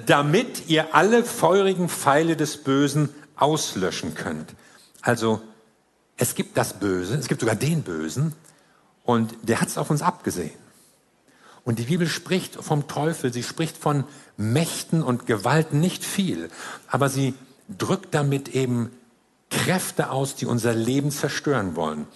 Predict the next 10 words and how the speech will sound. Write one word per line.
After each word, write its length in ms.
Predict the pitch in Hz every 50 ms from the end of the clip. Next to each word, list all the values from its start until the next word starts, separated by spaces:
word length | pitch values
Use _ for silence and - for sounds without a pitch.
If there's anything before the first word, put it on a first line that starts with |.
| - - - - - -
Eine 180 | - 120 123 120
Personifizierung 1300 | - - 139 135 135 139 139 135 139 - 127 127 - - - - 151 160 175 196 180 185 196 196 190 185 - - - - - _ _ _ _ _ _ _ _ _ _ -
von 380 | - - 147 139 127 127 113 - - - - - - - _ _
Systemen, 920 | - 104 123 120 - - - - 139 160 165 170 170 170 170 170 175 160 - - - - - - - _
von 440 | - - - 127 123 120 117 113 - - - - _ _ _ _ _ _
Ordnungen 640 | - 131 151 165 190 - - 185 170 170 165 156 127
dieser 340 | 139 131 135 131 127 113
Welt, 240 | 131 131 135 135 135
von 280 | - - 139 127 123 - - - - 110 104
Geisteshaltungen, 1300 | 156 139 170 208 214 - - - 160 - - - 151 139 147 143 - - 143 143 143 143 143 139